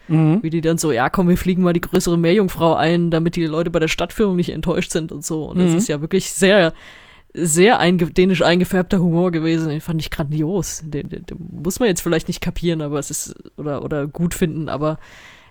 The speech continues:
Speaker 2: das finde ich dann viel besser, als wenn die sich jetzt irgendwie so irgendwelche Standard-Gags da ausdenken. Deswegen, ich, ich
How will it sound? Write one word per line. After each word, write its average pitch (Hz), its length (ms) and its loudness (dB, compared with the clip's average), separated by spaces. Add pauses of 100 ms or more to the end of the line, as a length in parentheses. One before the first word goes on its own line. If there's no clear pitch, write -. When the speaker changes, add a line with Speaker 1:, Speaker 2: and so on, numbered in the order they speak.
(140)
Speaker 2:
das - 180 -8
finde 180 160 2
ich 175 80 -2
dann 175 140 2
viel 180 180 -2
besser, 180 300 4
als 165 220 2
wenn 170 100 2
die 175 100 0
sich 160 200 -4
jetzt 170 180 0
irgendwie 165 260 -2
so 156 300 -2
irgendwelche 160 400 -4
Standard-Gags 165 760 0
da 156 120 0
ausdenken. 156 680 -6 (1080)
Deswegen, 170 360 -4
ich, 160 160 -2
ich 160 80 -8